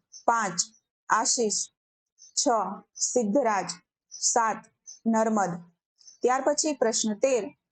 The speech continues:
નીચેના શબ્દોના બે બે સમાનાર્થી શબ્દો લખો.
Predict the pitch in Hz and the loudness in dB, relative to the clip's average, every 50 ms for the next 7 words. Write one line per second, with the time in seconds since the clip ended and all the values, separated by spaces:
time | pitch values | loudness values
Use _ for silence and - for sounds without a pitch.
0 | - 233 220 247 233 - 302 294 294 294 294 - - 269 247 226 226 254 254 240 | -4 -2 0 0 0 0 0 2 2 2 0 0 0 0 0 2 0 0 0 0
1 | 214 - 208 - - _ - 202 214 247 277 262 247 285 285 294 294 - 247 233 | -2 -2 -4 -4 -12 _ -2 0 0 2 2 2 2 2 2 2 0 0 0 0
2 | 233 226 220 220 220 220 220 - 247 233 - 208 185 190 202 226 247 - - _ | 0 0 2 0 0 0 0 -2 -2 0 0 0 0 2 2 2 0 0 -4 _
3 | _ - 202 202 196 196 - - 180 | _ 0 0 0 0 0 -2 -4 -4